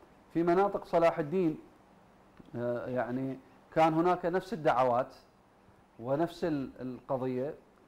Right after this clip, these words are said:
لكن خرجوا الناس في الإعلام وتحدثوا، وشيوخ عشائر جاءوا وطرقوا أبواب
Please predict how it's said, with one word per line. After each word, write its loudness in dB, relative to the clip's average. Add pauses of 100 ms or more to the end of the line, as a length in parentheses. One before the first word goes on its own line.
(120)
لكن 2
خرجوا 0
الناس -2
في -12
الإعلام -2
وتحدثوا، -6
وشيوخ -8
عشائر 0 (360)
جاءوا 4
وطرقوا -2 (300)
أبواب 4